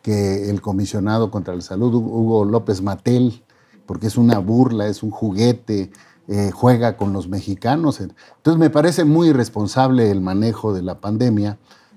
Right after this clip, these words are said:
los muertos que ha arrojado. Hay responsabilidad, incluso penal, en ese sentido, que al tiempo lo vamos a ver. Eh, me parece que mientras no resuelvas ese asunto con seriedad, va muy aparejada la economía que está colapsada en el país.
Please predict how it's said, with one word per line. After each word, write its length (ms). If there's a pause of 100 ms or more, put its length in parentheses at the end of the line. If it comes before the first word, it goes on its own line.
los 240
muertos 400
que 80
ha 20
arrojado. 460
Hay 180
responsabilidad, 1040
incluso 420
penal, 480
en 140
ese 220
sentido, 640 (420)
que 120
al 180
tiempo 400
lo 140
vamos 320
a 80
ver. 320 (400)
Eh, 180
me 200
parece 560
que 320
mientras 400
no 120
resuelvas 460
ese 180
asunto 360
con 160
seriedad, 580 (360)
va 200
muy 420
aparejada 720
la 120
economía 540
que 100
está 280
colapsada 800
en 80
el 140
país. 580